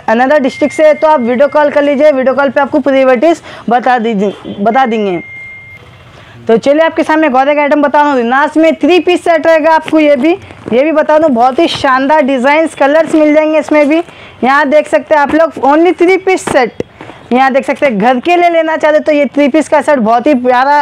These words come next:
item है। Reseller है या, अ, shop है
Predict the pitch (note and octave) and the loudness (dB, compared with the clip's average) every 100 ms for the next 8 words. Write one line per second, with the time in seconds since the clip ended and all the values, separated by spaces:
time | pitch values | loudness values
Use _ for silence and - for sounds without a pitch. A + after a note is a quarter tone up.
0 | - C4 D4 C#4+ D4+ - - - - B3+ | 0 -2 0 -2 -2 -6 -14 -10 -2 0
1 | D4+ E4 E4 E4 E4 E4 D#4 - C4 C4+ | 0 -2 0 2 2 2 -2 -6 0 2
2 | C4+ - C#4+ D#4+ D#4+ | 2 0 0 2 2